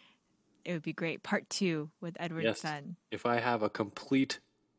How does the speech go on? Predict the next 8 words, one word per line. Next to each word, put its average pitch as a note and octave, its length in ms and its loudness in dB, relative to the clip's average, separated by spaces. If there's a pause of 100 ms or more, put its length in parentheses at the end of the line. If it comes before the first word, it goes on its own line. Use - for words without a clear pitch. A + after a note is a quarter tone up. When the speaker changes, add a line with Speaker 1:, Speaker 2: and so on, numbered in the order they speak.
Speaker 2:
new B2 240 2
change A#2+ 360 -2
in A2 80 -4
my G2+ 140 0
career, F2+ 520 -2
Speaker 1:
No. G#3+ 220 10 (320)
Speaker 2:
give G#2+ 100 4
me E4+ 80 6